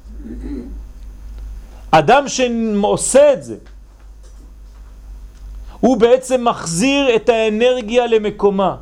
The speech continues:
ברגע שהוא עושה את זה, הוא משפיע על כל התשעה, שכל התשעה בעצם יהיה רווח עוד יותר גדול. ולכן אמרו חז"ל, "עשר כדי שתתעשר".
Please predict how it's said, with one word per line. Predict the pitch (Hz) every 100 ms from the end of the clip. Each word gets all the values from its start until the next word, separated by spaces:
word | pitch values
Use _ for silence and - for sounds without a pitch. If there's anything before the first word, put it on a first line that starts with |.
| -
ברגע | 135 151 247 277
שהוא | - 233 220
עושה | - 247 247
את | 226
זה, | 190 262 262 - - - - - -
הוא | 202
משפיע | 214 220 - - 269 277
על | 262 233 -
כל | 247 277 285 285 269
התשעה, | 240 254 220 - - 202 - - - - - - - - - - - - -
שכל | - 202 202 294 302
התשעה | 277 247 233 - 269 269
בעצם | 196 226 262 262 247 233
יהיה | 233 233
רווח | 208 240 269 247 -
עוד | 233
יותר | 208 208 196
גדול. | 160 123 104 - - - - - - - - - - - - - -
ולכן | 139 147 220
אמרו | 202 208
חז"ל, | 156 180 170 214
"עשר | 196 175 - 220 208
כדי | 196 185
שתתעשר". | - 170 175 160 147 - 143